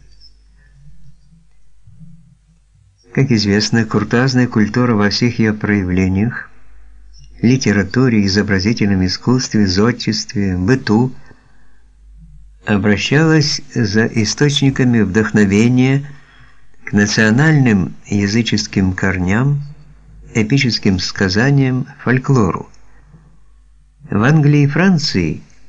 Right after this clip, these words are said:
это бретонский, кельтский фольклор, в немецких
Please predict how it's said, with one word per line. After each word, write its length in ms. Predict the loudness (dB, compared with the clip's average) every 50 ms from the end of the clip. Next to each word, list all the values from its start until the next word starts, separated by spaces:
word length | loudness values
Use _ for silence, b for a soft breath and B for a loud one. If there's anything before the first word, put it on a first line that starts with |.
| -20 -20 -8 -4
это 240 | -2 0 0 0 0
бретонский, 1080 | 0 0 0 0 0 0 2 2 4 4 4 2 0 -4 -4 -2 0 0 0 -2 -6 -12 -18 -20 -20 _ _ _ _ _ _ _ _
кельтский 560 | 0 2 4 4 4 2 -2 -6 -4 -2 -4 -2
фольклор, 800 | -2 -2 -2 -2 -4 -4 -4 -2 0 0 0 0 -2 -4 -10 -18 -20 _ -20 -20 -20 _ _ _ _ -20 -20 -20 _ _ _ _ _ _ _ _ -4
в 120 | 0 2
немецких 960 | 4 6 6 6 6 6 4 4 2 0 -4 -4 -4 -4 -2 -2 -6 -10 -14